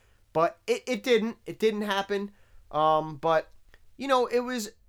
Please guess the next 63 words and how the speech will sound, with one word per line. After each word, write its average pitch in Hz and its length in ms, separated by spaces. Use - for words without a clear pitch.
more 302 360
give 233 180
and 226 160
take, 214 240
really, 185 240
with 170 160
his 165 160
impact. 160 400
Again, 139 240
a 113 60
couple 208 340
of 202 80
people 185 360
influence. 175 600
You 160 100
don't 226 240
have 247 140
a 214 40
lot 233 240
of 185 80
people, 147 440
but 165 100
you 190 80
do 233 160
have 220 160
some 196 140
pretty 196 240
big 170 180
names 175 300
with 147 100
Tupac, 180 500
Nas, 165 320
Big 165 280
L, 160 240
and 139 120
Rick 165 200
Ross. 156 420
There - 100
was 247 100
a 247 60
couple 208 380
of 147 100
other, 175 400
you 190 80
know, 165 160
minuscule 165 640
ones 160 240
in 160 140
there, 160 180
but 143 320
I 226 80
think 269 180
he 240 120
gets 208 240
an 175 80
average 170 400
score 175 260
for 156 120
impact, 151 460
man. 151 200
A 160 80
little 226 240
bit 196 320